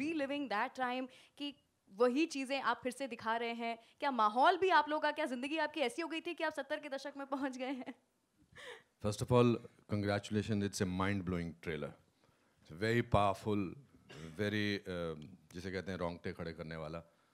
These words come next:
Speaker 2: And, uh, as a cinema goer, I think it's going to do brilliantly well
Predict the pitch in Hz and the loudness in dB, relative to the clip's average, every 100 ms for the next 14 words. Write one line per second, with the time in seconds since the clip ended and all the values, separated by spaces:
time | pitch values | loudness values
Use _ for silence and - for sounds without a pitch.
0 | _ _ - 85 87 85 85 82 80 78 | _ _ -16 -12 -10 -10 -8 -6 -6 -6
1 | 76 69 _ _ - 92 92 113 110 110 | -8 -12 _ _ -14 -12 -8 -4 0 0
2 | 98 90 87 80 82 90 85 80 78 - | 0 -4 -6 -6 -8 -8 -10 -10 -12 -14
3 | 85 82 76 76 80 - _ _ - 85 | -10 -10 -10 -8 -8 -10 _ _ -12 -6
4 | 85 82 78 76 73 - 78 76 | -4 -6 -6 -6 -6 -4 -2 0